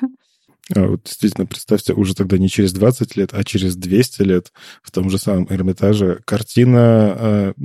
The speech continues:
русского нео-гипер-джаваскрипт-импрессиониста,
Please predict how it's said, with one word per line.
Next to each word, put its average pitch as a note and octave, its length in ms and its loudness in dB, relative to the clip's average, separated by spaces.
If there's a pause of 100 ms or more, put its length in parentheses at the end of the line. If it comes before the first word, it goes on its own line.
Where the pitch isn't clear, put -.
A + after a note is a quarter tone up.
(240)
русского G#2 880 2 (280)
нео-гипер-джаваскрипт-импрессиониста, G#2 3750 2